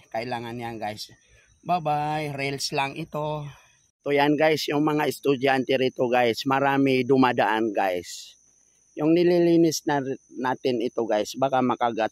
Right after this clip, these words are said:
ng ahas sila. Ayan sila, guys. Yung paligid natin, kailangan magiging malinis,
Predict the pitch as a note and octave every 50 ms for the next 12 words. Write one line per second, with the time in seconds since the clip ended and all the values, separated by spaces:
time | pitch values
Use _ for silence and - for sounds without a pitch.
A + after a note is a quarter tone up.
0 | - A#2+ A#2+ G#2+ F2 - - G2 G2+ F#2+ - A2 G2+ G2 F#2+ - - - - G#2+
1 | G2+ G2+ G2 F#2+ F#2+ F2+ F#2 - - A#2 B2 C3 A#2+ A#2+ A#2 - - G#2 G#2 F#2
2 | F#2 E2+ D2+ D2 C2+ B1 - - - _ _ _ _ _ _ _ _ - D#3 F3+
3 | G3 - - - F3 F3 F3 E3+ C3+ D3 D3+ C#3 - D3 C#3 C3+ - - A2 G2+
4 | - A#2+ C#3 D3 C#3+ C3+ C3 A#2+ A#2 A2 A2 A#2+ A#2+ B2 C3 A#2+ A2+ B2+ A#2 A#2
5 | A#2 A2 G#2+ G#2+ A2 A2 A2+ A2+ A2+ A2 -